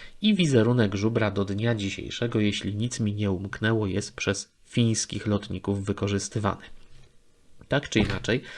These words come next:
samoloty Do siedemnaście były wykorzystywane przez Finów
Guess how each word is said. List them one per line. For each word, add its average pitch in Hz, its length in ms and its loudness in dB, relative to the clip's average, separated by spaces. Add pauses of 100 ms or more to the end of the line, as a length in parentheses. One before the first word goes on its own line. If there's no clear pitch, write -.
(360)
samoloty 110 540 2
Do 110 140 4
siedemnaście 101 760 0 (360)
były 170 240 2
wykorzystywane 120 800 2
przez - 280 -6
Finów 117 340 0